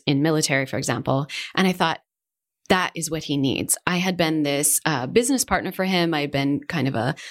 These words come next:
thought leader with him. I was kind of that safe space for him to debate ideas. I thought, if I could take my job to the next level, it would look like chief of staff.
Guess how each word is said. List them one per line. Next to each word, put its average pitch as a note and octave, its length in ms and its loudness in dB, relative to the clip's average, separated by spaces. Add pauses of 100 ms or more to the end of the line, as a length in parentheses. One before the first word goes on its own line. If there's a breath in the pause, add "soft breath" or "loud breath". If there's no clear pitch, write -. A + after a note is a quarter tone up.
(160 loud breath)
thought A3 420 0
leader G#3+ 260 -4
with G3+ 160 -6
him. F#3+ 220 0
I E3 120 2
was D3+ 260 -2
kind E3 200 0
of D3+ 60 0
that C3+ 200 0
safe F3 460 2
space E3+ 400 2
for D#3+ 120 -2
him E3+ 140 2
to D#3+ 100 2
debate D3+ 280 2
ideas. F3+ 600 2 (400 loud breath)
I F3 80 2
thought, E3+ 300 0 (400)
if A3 200 0
I G#3 120 0
could G3+ 180 -4
take F3+ 220 0
my D#3+ 100 4
job D3+ 220 0
to - 120 -2
the D3+ 80 2
next C3+ 260 -2
level, F#3+ 240 0
it C#3 80 -4
would D3 160 0
look C#3+ 260 0
like C3+ 160 0
chief - 240 -2
of - 100 -6
staff. - 420 -2